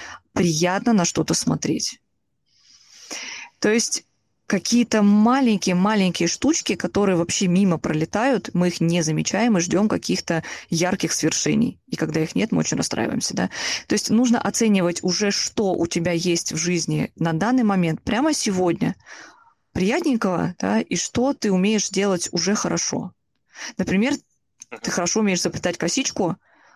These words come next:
Speaker 1: а, так заплети себе косичку и оцени, насколько классно ты ее заплела. Да, то есть прям посмотреть, оценить ее по бальной системе, там от нуля до пяти примерно рекомендуется обычно оценивать. Ну, вот на сколько баллов, да, я по себе оценила.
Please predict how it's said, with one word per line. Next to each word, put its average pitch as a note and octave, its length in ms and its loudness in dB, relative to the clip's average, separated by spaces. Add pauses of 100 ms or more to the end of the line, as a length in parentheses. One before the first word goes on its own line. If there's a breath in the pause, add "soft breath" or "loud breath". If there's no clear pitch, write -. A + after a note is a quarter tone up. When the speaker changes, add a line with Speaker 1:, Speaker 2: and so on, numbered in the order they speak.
(400 soft breath)
Speaker 1:
а, E3+ 320 0
так E3 140 -2
заплети E3 340 -2
себе A3+ 160 -2
косичку F3+ 440 -2
и D#3 40 2
оцени, E3 260 0
насколько G3+ 360 -2
классно D#3+ 260 -2
ты - 120 -4
ее - 60 0
заплела. - 460 -6 (520)
Да, F3 160 -2
то D#3 140 -2
есть - 180 -4
прям E3 180 -2
посмотреть, E3+ 500 -2
оценить F#3 460 0
ее E3 180 0
по D3+ 120 -4
бальной D#3+ 340 -2
системе, A3+ 540 0
там D#3+ 180 -2
от E3+ 120 -4
нуля D#3+ 180 0
до D#3 100 -2
пяти - 340 -6
примерно A3 460 2 (300 loud breath)
рекомендуется G3 720 0
обычно E3+ 360 -4
оценивать. E3+ 480 -2 (400 loud breath)
Ну, G#3 80 0
вот G3+ 100 0
на G3 80 0
сколько G#3 240 -2
баллов, D#3 420 -2
да, E3+ 160 -2
я F3+ 140 -2
по E3+ 100 -8
себе - 220 -4
оценила. E3 480 -6